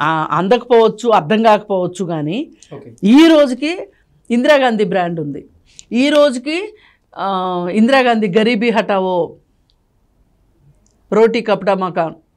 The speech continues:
Speaker 1: అంటే కొన్ని అలా చరిత్రలో నిలిచిపోతాయి నినాదాలు.
Speaker 2: Hmm.
Speaker 1: ప్రజలకు కూడా మనసుల్లో ఆ మనిషి గుర్తురాగానే ఆ నినాదం,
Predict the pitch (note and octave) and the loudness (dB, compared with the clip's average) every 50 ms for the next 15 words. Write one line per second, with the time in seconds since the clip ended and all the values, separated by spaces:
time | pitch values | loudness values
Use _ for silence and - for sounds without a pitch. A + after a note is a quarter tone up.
0 | _ _ _ _ _ _ _ _ - - _ _ _ _ _ - B3 C#4 C#4 E4 | _ _ _ _ _ _ _ _ -20 -20 _ _ _ _ _ -6 -4 -2 0 0
1 | E4+ E4+ E4+ - A#3 A#3+ A#3 A#3 A#3+ B3+ C#4+ D#4+ C4+ A3 A3 G#3+ - A#3+ A#3 B3 | 0 -2 0 0 2 2 2 2 0 -2 -2 -2 0 -2 -2 -2 0 0 -2 -2
2 | B3+ - - C#4 C4 A#3 G3+ G3 G3+ G3 F#3+ - - B3+ G3+ D#3 F#3 - - - | -2 -6 -4 -4 -2 -2 -2 -2 -2 -4 -6 -4 -2 -2 -2 -2 -2 -6 -6 -6
3 | E3+ F3 E3+ F3+ F#3+ F#3+ F3 E3 D3 C3+ - - _ _ - D#3 C#3+ - - - | -4 -2 -2 0 0 0 0 0 -2 -4 -8 -14 _ _ -16 -16 -16 -6 0 2
4 | B3 B3+ A3+ D#4 D#4+ E4 D#4+ - C4+ C4 C4+ C4 A#3+ A3+ A3 B3 A3+ A#3 C#4 B3+ | 2 4 4 4 2 2 2 2 4 4 4 4 2 0 -2 -4 -4 -4 -2 -2
5 | A3 F3 E3 F#3+ A#3 B3 - - - _ - - G3+ A#3 A3+ A3+ B3 C4+ - E4+ | 0 0 0 0 0 -2 -6 -12 -16 _ -2 0 2 2 2 2 0 0 0 2
6 | C4 A3+ A3 - C4 B3+ B3 A3 A#3 A#3+ C4 B3+ A3 F#3+ F#3 F#3 F#3+ F#3+ G#3 G#3 | 2 2 2 4 4 4 4 4 4 4 4 2 2 0 0 0 0 0 2 0
7 | G3 F3 D#3+ | 0 0 -4